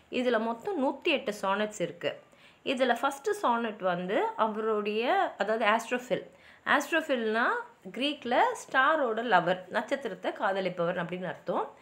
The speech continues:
இதுல வந்து அவர் என்ன சொல்றாருன்னா, "என்னுடைய அன்பை வெளிப்படுத்தி நான் கவிதை எழுதுறது மூலமா நான் என்னுடைய லேடி லவ், அதாவது என்னுடைய காதலியான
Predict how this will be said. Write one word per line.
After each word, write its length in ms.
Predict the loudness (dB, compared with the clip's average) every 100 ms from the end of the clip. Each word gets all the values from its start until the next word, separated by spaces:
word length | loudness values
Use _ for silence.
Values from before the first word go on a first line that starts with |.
| -20 -20 -18 -8
இதுல 380 | -2 0 0 0
வந்து 360 | -2 -2 0
அவர் 180 | 0 0
என்ன 240 | -2 -4 -4
சொல்றாருன்னா, 560 | -4 0 -2 -2 -2 -2 -2 -8 -20 -20 -20 _ 0
"என்னுடைய 840 | 2 2 0 -2 0 2 2 2
அன்பை 360 | 2 2 0 -2
வெளிப்படுத்தி 800 | -2 -4 -2 -4 -6 -2 0
நான் 200 | 0 -4
கவிதை 420 | 0 0 0 0 0
எழுதுறது 360 | -2 -2 -2 -2
மூலமா 420 | -2 0 2 2 2 -6 -20 -20 -20 -4
நான் 520 | 4 6 6 2 -2
என்னுடைய 720 | 0 0 0 -2 -2 -2 0 4 4 4 2 -2 -12 _ _ -8
லேடி 360 | 0 2 2 2
லவ், 200 | 0 0
அதாவது 320 | -2 -2 -2
என்னுடைய 560 | -2 -2 -2 0 0 0
காதலியான 800 | 2 2 2 -2 0 0 0